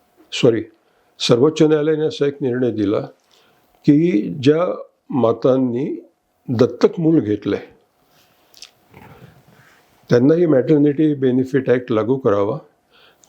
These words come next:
कारण काय आहे की, त्या अर्भकामध्ये, लहान मुलामध्ये आणि मातेमध्ये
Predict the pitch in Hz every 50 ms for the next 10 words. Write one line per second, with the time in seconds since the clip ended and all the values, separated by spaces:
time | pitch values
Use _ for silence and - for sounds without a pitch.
0 | - - 120 127 139 156 143 135 165 160 165 165 147 143 156 - - 180 208 247
1 | 269 285 277 - 415 403 466 453 403 269 190 - _ _ - 139 135 139 135 -
2 | - - - 110 117 113 131 147 147 175 160 143 127 117 107 95 110 - 76 139
3 | 127 113 113 123 - 123 117 117 117 123 127 131 127 113 104 123 139 147 - 160
4 | 135 139 139 123 107 104 104 - 147 139 139 131 117 113 135 151